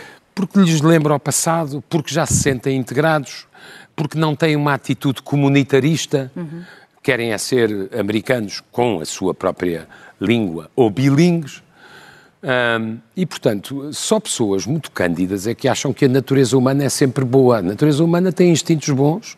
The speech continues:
Speaker 1: e outros
Speaker 2: O problema
Speaker 1: menos
Speaker 2: da
Speaker 1: bons.
Speaker 2: natureza humana é sermos humanos.
Speaker 1: É, eu, a esquerda é que acredita muito no Rousseau e no, e no bom selvagem, mas, objetivamente, os grandes desastres da história foram feitos com adesão de massas, portanto.
Speaker 2: Sim.
Speaker 1: Onde, o que é que eu quero dizer com isto?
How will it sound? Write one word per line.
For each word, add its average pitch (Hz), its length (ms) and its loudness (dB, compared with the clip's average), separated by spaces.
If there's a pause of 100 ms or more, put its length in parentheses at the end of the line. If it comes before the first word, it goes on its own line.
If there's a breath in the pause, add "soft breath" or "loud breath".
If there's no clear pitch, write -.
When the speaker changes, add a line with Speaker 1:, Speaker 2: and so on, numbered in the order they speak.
(120)
Speaker 1:
e 165 100 0
outros 170 440 2
Speaker 2:
O 214 60 -4
problema 208 260 4
Speaker 1:
menos 202 60 2
Speaker 2:
da 202 40 2
Speaker 1:
bons. 202 80 2
Speaker 2:
natureza 202 340 2
humana 220 200 2
é 196 80 0
sermos 185 320 -2
humanos. 151 400 -8 (100)
Speaker 1:
É, 127 240 0
eu, 123 580 0
a 117 60 -6
esquerda 175 360 0
é 151 40 0
que - 100 -2
acredita 139 400 0
muito 135 240 -2
no 131 120 2
Rousseau 117 520 2
e 104 60 0
no, 101 320 -4
e 101 80 -2
no 107 100 -4
bom 110 140 -2
selvagem, 104 720 -2 (600 loud breath)
mas, 175 140 -2
objetivamente, 165 840 0
os 139 120 -2
grandes 147 320 0
desastres 120 420 -4
da 117 80 -2
história 127 400 0
foram 143 240 -2
feitos 135 380 -2
com 143 160 0
adesão 127 280 -2
de 135 120 -6
massas, - 560 -6
portanto. - 440 -12
Speaker 2:
Sim. - 140 -8 (580 loud breath)
Speaker 1:
Onde, 175 240 0
o 143 40 -6
que 180 100 -2
é 165 40 0
que - 100 0
eu 143 40 2
quero 147 200 -2
dizer 113 220 -4
com 107 220 -8
isto? - 300 -14